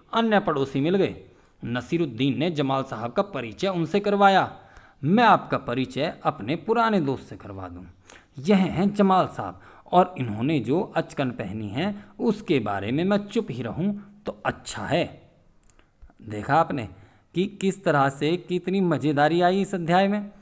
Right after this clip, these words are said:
और किस तरह से नसीरुद्दीन साहब ने अपने मित्र,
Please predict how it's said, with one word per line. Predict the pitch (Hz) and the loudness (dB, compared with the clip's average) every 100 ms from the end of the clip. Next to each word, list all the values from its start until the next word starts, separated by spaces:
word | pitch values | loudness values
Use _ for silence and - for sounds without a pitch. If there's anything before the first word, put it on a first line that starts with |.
| - - - - | -20 -20 -20 -2
और | 160 190 220 208 - - | 4 6 4 0 -18 -2
किस | 220 208 | -2 2
तरह | 170 151 | 4 4
से | 147 196 | 4 2
नसीरुद्दीन | 165 151 175 160 120 131 170 | 2 0 -2 -2 -2 0 0
साहब | 151 120 113 104 104 | -2 -4 -4 -6 -4
ने | 147 | -4
अपने | 185 - 135 131 | -4 -4 -6 -4
मित्र, | 117 139 170 147 | -4 -4 -4 -6